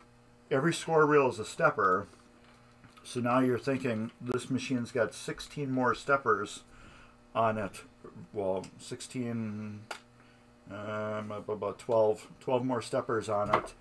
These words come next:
versus a one player. So that's another three, four hours of my time going through all these and cleaning 'em.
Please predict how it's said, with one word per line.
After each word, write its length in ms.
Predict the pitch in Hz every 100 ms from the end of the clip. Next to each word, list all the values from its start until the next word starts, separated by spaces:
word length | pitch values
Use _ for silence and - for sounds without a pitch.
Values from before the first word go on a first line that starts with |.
| - - - -
versus 460 | - 120 113 113 101
a 140 | 101
one 260 | 101 110 104
player. 400 | 101 101 - - - - - - -
So 180 | - 113
that's 440 | 110 110 - - - - - - - -
another 720 | 117 117 123 120 120 120 113 - - - -
three, 320 | 127 131 127
four 340 | - 123 113
hours 440 | 117 117 113 - 110
of 120 | 95
my 280 | 107 110 110
time 600 | - 113 107 104 104 104 - - - - - - -
going 280 | 110 113 110
through 220 | - 110
all 120 | 104 104
these 220 | 104 95
and 100 | 95
cleaning 320 | 117 110 104
'em. 240 | 95 104